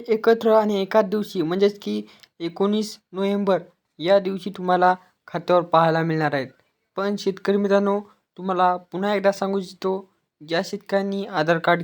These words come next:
केवायसी केलेली आहे, फार्मा आयडी काढलेली आहे, त्याचबरोबर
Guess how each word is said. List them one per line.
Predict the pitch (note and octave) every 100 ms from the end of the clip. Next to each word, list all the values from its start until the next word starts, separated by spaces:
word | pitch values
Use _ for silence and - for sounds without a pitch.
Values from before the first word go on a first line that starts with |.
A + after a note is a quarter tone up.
| E3+
केवायसी | E3 F3 F3+ G3
केलेली | F#3+ F#3+ G3
आहे, | G3 G3 - _ _ _ _
फार्मा | D3+ D#3 E3+ E3+
आयडी | F3 F3+
काढलेली | F#3 F#3+ F3+ F#3+ G3
आहे, | F#3+ F#3+ - _ _ -
त्याचबरोबर | E3 E3 E3+ E3+ E3 E3+